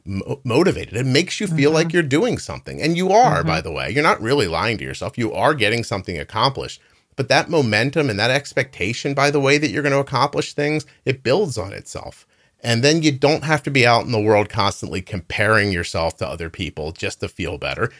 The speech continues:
Speaker 1: You'll actually feel better because you've compared yourself to a thing that you did.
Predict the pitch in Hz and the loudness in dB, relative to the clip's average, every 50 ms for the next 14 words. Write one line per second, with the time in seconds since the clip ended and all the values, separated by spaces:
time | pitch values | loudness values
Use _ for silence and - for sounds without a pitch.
0 | _ _ - 175 170 175 175 175 - - 175 147 - - 185 180 160 120 117 113 | _ _ 0 0 2 2 0 0 0 0 0 0 0 2 2 2 4 4 4 4
1 | 127 143 143 131 123 107 - - - 131 131 123 120 - - _ _ _ _ _ | 4 4 2 0 -4 -10 -4 0 0 0 0 0 -4 -10 -16 _ _ _ _ _
2 | _ - 131 127 123 120 _ _ _ - 139 117 - 131 139 143 - 127 123 - | _ -8 -4 -4 -4 -6 _ _ _ -6 -6 -2 2 2 2 4 2 0 -2 -2
3 | - 135 127 131 - 131 117 110 - - 131 123 113 110 104 - _ _ _ _ | 0 -2 -2 0 0 0 0 0 0 0 0 0 0 -2 -4 -8 _ _ _ _
4 | _ _ _ _ - 123 113 123 117 - 131 123 117 104 - 135 202 180 - - | _ _ _ _ -12 -8 -4 -4 -4 -2 -2 -2 -2 0 0 0 0 0 -2 -8
5 | - | -18